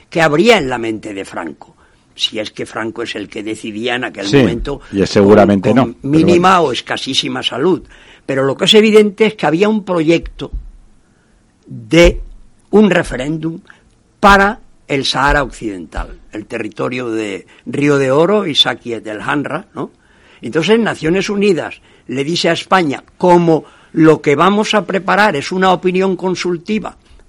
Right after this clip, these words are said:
Speaker 1: a partir de la cual se va a decidir cómo se descoloniza el Sahara, no lleven ustedes a término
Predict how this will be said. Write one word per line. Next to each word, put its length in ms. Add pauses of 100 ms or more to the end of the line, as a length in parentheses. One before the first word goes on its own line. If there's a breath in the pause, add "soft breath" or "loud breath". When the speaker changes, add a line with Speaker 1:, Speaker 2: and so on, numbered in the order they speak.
Speaker 1:
a 160
partir 440
de 100
la 160
cual 280 (220 soft breath)
se 260
va 120
a 60
decidir 580 (260 soft breath)
cómo 300
se 180
descoloniza 800
el 140
Sahara, 480 (460 soft breath)
no 280
lleven 380
ustedes 600
a 100
término 600